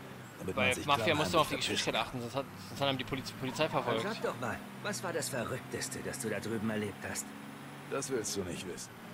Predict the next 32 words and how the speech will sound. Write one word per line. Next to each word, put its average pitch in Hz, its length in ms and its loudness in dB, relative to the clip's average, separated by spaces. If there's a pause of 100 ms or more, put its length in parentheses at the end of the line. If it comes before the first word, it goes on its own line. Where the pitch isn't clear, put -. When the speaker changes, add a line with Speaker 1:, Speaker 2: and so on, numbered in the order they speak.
(380)
Speaker 3:
Hör 226 160 -2
zu, 190 140 0
Mann, - 200 4 (160)
ich 190 60 8
bin 196 120 4
Steuerzahler. - 560 -2 (200)
Ich - 100 -6
hab 175 140 -2
ein 185 120 0
Recht 226 300 -2
zu 208 100 0
erfahren, 139 420 0
wo 123 80 0
mein 127 200 0
Geld 131 240 0
bleibt. 117 220 -2 (680)
Speaker 1:
Ah, 113 340 4
Speaker 2:
Ähm, 113 80 4
Speaker 1:
Giorgio 113 200 2
Marcano 113 460 -2
zahlt 107 260 0
Steuern. 80 340 0
Speaker 2:
ich - 80 2
hab 127 80 0
gar 123 80 4
kein 131 120 4
Speaker 3:
Ja, - 20 2
Speaker 2:
Geschwindigkeitsschild 165 640 4
gesehen. - 140 2
Speaker 3:
verdammt, 269 280 0
mach 285 240 2
ich. 240 360 0